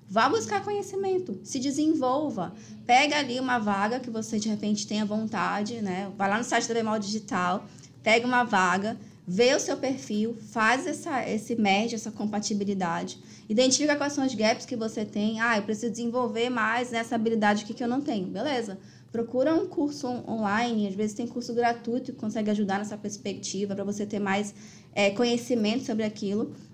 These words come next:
E aí você vai criando a, é, a, o costume, a habilidade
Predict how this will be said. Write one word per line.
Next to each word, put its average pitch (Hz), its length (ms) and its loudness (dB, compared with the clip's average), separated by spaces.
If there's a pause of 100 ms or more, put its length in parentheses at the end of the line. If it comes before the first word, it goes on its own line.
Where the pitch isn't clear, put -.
E 226 80 6
aí 240 60 8
você 262 320 2
vai 233 180 4
criando 254 800 2
a, 185 260 0
é, 185 320 0
a, 180 220 0
o 208 80 2
costume, 247 840 0
a 196 140 0
habilidade 214 880 0